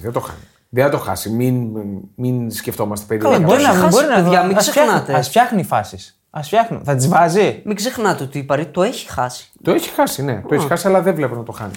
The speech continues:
Speaker 2: Εντάξει.
Speaker 1: Ωραία, πάμε.
Speaker 3: Εντεκάδα.
Speaker 1: Καλύτερη δεκάδα.
Speaker 2: Team of
Speaker 3: Εντεκάδα.
Speaker 2: the week.
Speaker 1: Team of the week, γεια.
Speaker 3: Να την πω, την έχω.
Speaker 1: Πάμε.
Speaker 3: Λοιπόν,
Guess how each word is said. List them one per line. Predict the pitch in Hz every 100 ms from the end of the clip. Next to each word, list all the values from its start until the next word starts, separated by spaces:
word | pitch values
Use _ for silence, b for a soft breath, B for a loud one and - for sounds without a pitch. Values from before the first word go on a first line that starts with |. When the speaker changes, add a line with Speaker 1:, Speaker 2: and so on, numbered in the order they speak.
| - -
Speaker 2:
Εντάξει. | 151 131 - -
Speaker 1:
Ωραία, | 214 180 - -
πάμε. | 202 220 226 226 226 220 214 208 - 139 -
Speaker 3:
Εντεκάδα. | 165 - 214
Speaker 1:
Καλύτερη | 240 196
δεκάδα. | 185 151 120
Speaker 2:
Team |
of | 147 202 214 175
Speaker 3:
Εντεκάδα. | 190
Speaker 2:
the |
week. | 190 185 185 - _ _
Speaker 1:
Team | 196 202
of | 165
the | 160
week, | 160 139
γεια. | 117 135 113 -
Speaker 3:
Να | 143
την | 147
πω, | 160 196
την | 170
έχω. | 180 - 117 -
Speaker 1:
Πάμε. | - 156 104 - _
Speaker 3:
Λοιπόν, | - 143 139 107